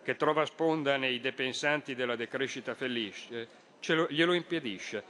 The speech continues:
Ecco, ci dicevano i rappresentanti del mondo delle cooperative che molti minori, minori non sono e che fingono di esserlo solo per convenienza, quella offerta dal nostro sistema d'accoglienza ai minori. Ecco,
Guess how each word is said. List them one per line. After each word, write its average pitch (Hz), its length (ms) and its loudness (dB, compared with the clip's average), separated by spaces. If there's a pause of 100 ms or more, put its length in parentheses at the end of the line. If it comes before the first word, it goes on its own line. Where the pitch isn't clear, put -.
(120)
Ecco, 165 340 2
ci 151 160 -6
dicevano 170 440 2
i 151 80 4
rappresentanti 143 760 0
del 131 140 0
mondo 139 260 0
delle 123 200 2
cooperative 117 760 -2 (260)
che - 120 0
molti 175 340 2
minori, 127 540 4
minori 170 420 2
non 160 160 2
sono 104 460 -2 (180)
e 127 120 -2
che 151 140 -2
fingono 160 440 2
di 139 160 6
esserlo 117 460 0
solo 170 260 0
per 160 180 0
convenienza, 131 720 -2 (220)
quella 160 240 6
offerta 165 680 4 (340)
dal 135 200 2
nostro 131 720 2
sistema 139 600 0
d'accoglienza 120 640 -2
ai 113 60 -2
minori. 92 500 -6 (640)
Ecco, 151 400 0